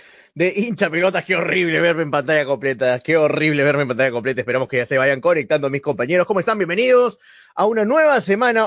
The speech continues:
hoy lunes veinticinco de octubre del dos mil veintiuno. Voy a hacer la del pollo. Dígame, por favor, si se está escuchando bien en el chat.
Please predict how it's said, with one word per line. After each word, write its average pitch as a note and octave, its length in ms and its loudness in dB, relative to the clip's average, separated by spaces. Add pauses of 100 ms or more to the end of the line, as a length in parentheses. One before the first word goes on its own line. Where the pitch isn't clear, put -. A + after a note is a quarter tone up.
hoy F#3+ 200 -4
lunes G#3+ 260 2
veinticinco F3 760 0
de E3+ 140 0
octubre E3 480 0
del E3+ 160 0
dos C#3 160 0
mil D3 120 -2
veintiuno. F3 640 2
Voy G#3 140 -2
a G3 60 0
hacer G3 180 -2
la F#3+ 120 0
del D#3+ 120 -4
pollo. C#3 400 -2 (260)
Dígame, B3 360 0
por C#4 260 2
favor, G#3+ 260 0
si E3+ 160 -6
se - 80 -12
está G#3 140 -4
escuchando F3+ 420 0
bien F3 200 2
en D#3+ 60 2
el C#3 140 0
chat. F#3 240 0